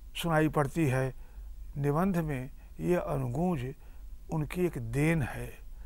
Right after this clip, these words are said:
या तो ये पंडित चंद्र शर्मा गुलेरी के निबंधों में मिलती है, अथवा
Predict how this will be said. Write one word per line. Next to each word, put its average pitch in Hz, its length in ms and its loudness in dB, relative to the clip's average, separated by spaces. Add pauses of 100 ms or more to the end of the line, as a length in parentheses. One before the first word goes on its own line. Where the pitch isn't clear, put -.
(640)
या 156 160 4
तो 151 340 0 (280)
ये 160 120 2
पंडित 151 380 0
चंद्र 143 340 2
शर्मा 143 340 -2
गुलेरी 147 440 4
के 185 140 2
निबंधों 143 380 2
में 131 120 0
मिलती 123 360 -2
है, 113 200 -6 (680)
अथवा 156 460 4